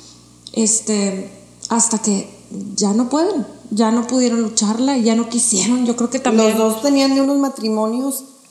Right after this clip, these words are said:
Speaker 2: pues, de vidas paralelas, cada quien traía sus ondas, no eran matrimonios que estaban fusionados, eran matrimonios como que me casé y, y para darle gusto a mi papá, y, y hasta... Re-,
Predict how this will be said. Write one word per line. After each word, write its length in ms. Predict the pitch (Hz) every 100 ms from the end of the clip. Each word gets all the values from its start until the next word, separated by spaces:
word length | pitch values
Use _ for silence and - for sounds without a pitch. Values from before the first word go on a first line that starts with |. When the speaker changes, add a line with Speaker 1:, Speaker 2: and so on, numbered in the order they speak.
| _ _ _ - - -
Speaker 2:
pues, 300 | - 302 - - - -
de 160 | 208 220
vidas 280 | 220 226 262
paralelas, 760 | - 277 202 180 208 170 - -
cada 260 | 196 214 226
quien 180 | 262
traía 260 | 262 262 254
sus 180 | 262 254
ondas, 420 | 202 202 180 - 208
no 160 | 214
eran 220 | 208 240 262
matrimonios 680 | 262 226 220 208 208 226 226
que 80 |
estaban 580 | 233 - 208 208 226 233 - -
fusionados, 800 | - 208 - 196 180 170 175 170
eran 240 | 190 196 226
matrimonios 520 | 240 226 208 202 220
como 280 | - 226 214
que 80 |
me 160 | 196 190
casé 400 | 190 185 208 220
y, 300 | 254 254 -
y 260 | 226 233 247
para 140 | 226 214
darle 180 | 208 220
gusto 220 | 220 240
a 20 |
mi 100 | 226
papá, 680 | 214 170 196 220 247 254 - - _ _ _
y, 80 | 208 208 208
y 80 | 214
hasta... 500 | 202 - 190 185 185
Re-, 380 | 185 196 196 -